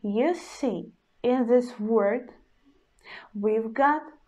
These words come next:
vowel letter E, but we still pronounce J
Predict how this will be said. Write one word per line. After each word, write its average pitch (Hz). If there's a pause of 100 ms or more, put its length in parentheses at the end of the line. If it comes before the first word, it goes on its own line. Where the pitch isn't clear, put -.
(240)
vowel 220
letter 220
E, 226 (1080)
but 214 (160)
we 233
still 294 (140)
pronounce 226 (640)
J 214